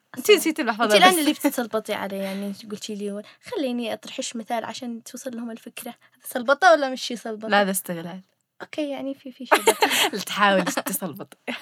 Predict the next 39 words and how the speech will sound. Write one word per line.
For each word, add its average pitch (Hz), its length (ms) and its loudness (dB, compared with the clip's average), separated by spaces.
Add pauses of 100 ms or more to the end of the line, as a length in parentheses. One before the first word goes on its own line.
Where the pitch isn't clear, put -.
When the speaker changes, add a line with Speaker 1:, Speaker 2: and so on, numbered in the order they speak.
(420)
Speaker 2:
<laughs> - 640 -4
المهم، 262 360 0
هذا 285 220 0
Speaker 1:
أحيانًا 247 240 6
نمزح، 196 260 -2
نمزح 180 240 -4
يا 175 40 -4
Speaker 2:
هذا 180 80 -4
Speaker 1:
جماعة، 185 140 2
مش 180 100 -4
Speaker 2:
هو. 247 40 -4
Speaker 1:
تكونوا 220 280 -4
Speaker 2:
خلينا، 233 200 -6
Speaker 1:
تكتبوا 208 180 -2
بعدين. 170 300 0
Speaker 2:
خلينا 269 340 2
نتحاكى 233 420 -4
في 220 140 -6
الموضوع. 202 540 -8 (220)
Speaker 1:
لحظة، 294 360 0
أنا 320 540 6
أحصل 302 280 -2
Speaker 2:
لا 453 60 4
Speaker 1:
لك 285 100 4
Speaker 2:
تمزحيش، 254 280 2
Speaker 1:
سمعتك. 262 160 0
Speaker 2:
أنت 262 160 -4
منش 277 320 -2
صدق. 254 280 -4 (720)
Speaker 1:
<laughs> - 640 4
أي 311 120 8
والله 294 320 8
إنه 247 160 0
مني 226 300 -2
صدق، - 180 -10
خلاص. 180 360 -14 (460)
Speaker 2:
هو 330 80 0
صدق. 220 360 -4
<laughs> 330 40 0